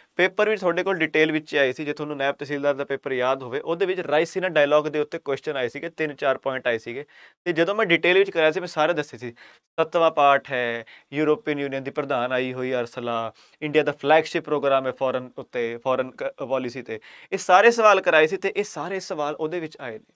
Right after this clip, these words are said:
ਤਾਂ ਹੀ ਮੈਂ ਕਰਾ ਰਿਹਾ ਇਹ, ਜੇ ਕਿਉਂਕਿ ਪੇਪਰ ਵਿੱਚ ਵਨ ਲਾਈਨਰ ਆ ਸਕਦਾ, ਆਊਗਾ ਐਕਸਾਈਜ਼ ਇੰਸਪੈਕਟਰ ਵਿੱਚ,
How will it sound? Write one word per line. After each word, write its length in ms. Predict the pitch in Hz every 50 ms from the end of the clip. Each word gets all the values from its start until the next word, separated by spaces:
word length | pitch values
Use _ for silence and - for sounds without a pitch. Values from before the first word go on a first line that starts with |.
| _ _ _ _ _ _ _ _ _
ਤਾਂ 140 | 170 175 202
ਹੀ 100 | 226 233
ਮੈਂ 140 | 233 240 233
ਕਰਾ 280 | 240 196 185 180 185
ਰਿਹਾ 140 | 190 202 196
ਇਹ, 120 | 180 151 120 107 _ _ _ _ _ _ _ _ _ _ _ _ _ _ _ -
ਜੇ 120 | 147 170 175
ਕਿਉਂਕਿ 240 | 190 185 185 208
ਪੇਪਰ 320 | 208 208 196 190 - 208 208
ਵਿੱਚ 160 | 214 - - _ _ _ _ -
ਵਨ 180 | 151 156 170 185
ਲਾਈਨਰ 360 | 190 196 196 196 208 202 190 185
ਆ 160 | 170 170 185
ਸਕਦਾ, 320 | 185 196 180 180 180 - -
ਆਊਗਾ 260 | 160 165 180 185 190
ਐਕਸਾਈਜ਼ 300 | 180 - - 175 156 156
ਇੰਸਪੈਕਟਰ 360 | 160 156 - 151 139 - - 135
ਵਿੱਚ, 120 | 131